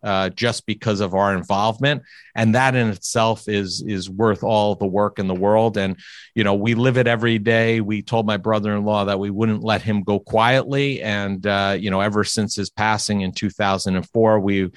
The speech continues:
we have not allowed that to happen and have had a great impact on the, uh, the greater community. And I think with help like us and other,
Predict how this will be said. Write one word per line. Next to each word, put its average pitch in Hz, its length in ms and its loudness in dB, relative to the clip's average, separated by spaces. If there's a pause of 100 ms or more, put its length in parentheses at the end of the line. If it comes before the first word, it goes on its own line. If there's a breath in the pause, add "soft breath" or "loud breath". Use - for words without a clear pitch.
(260 loud breath)
we 98 100 2
have 95 140 0
not 104 280 2
allowed 95 380 0
that 92 220 -2
to 87 80 -4
happen 101 540 0
and 92 320 -4
have 92 300 -4
had 101 300 -2
a 92 60 -2
great 95 320 0
impact 98 540 -2
on 92 220 0
the, 92 340 -2
uh, 90 180 0 (300 loud breath)
the 95 80 -2
greater 98 320 2
community. 110 640 0
And 95 140 0
I 92 80 -2
think 95 300 -6
with 95 180 -2
help 110 300 0
like 98 280 -2 (600 loud breath)
us 131 440 0
and 98 300 -2
other, 107 480 2